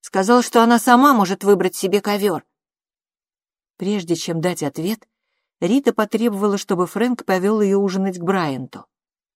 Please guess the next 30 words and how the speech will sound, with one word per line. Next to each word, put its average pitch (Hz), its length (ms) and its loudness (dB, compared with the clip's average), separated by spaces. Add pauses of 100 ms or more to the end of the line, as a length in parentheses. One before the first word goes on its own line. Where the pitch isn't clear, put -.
(760)
Леонарду 160 560 2
хотелось 160 520 -2
вернуться 160 480 -2
домой 160 360 0
и - 20 0
поиграть 160 500 0
в 147 40 -6
бейсбол, 160 680 -2 (520)
но 226 160 4
они 302 180 2
заставили 247 560 2
его 226 200 4
пойти 202 360 -4
с - 140 -8
ними. 127 360 -6 (1080)
У 160 80 -4
Брайанта 190 580 0 (280)
Фрэнк 277 360 2
с - 120 -10
Ритой 220 300 2
заказали 180 520 0
мартини 190 540 -2
довольно 160 400 0
много. 180 420 -2 (880)
Вскоре 220 520 4
они 226 160 4
уже 175 180 2
смеялись 156 640 -2
и 120 40 -4
целовались, 180 760 -2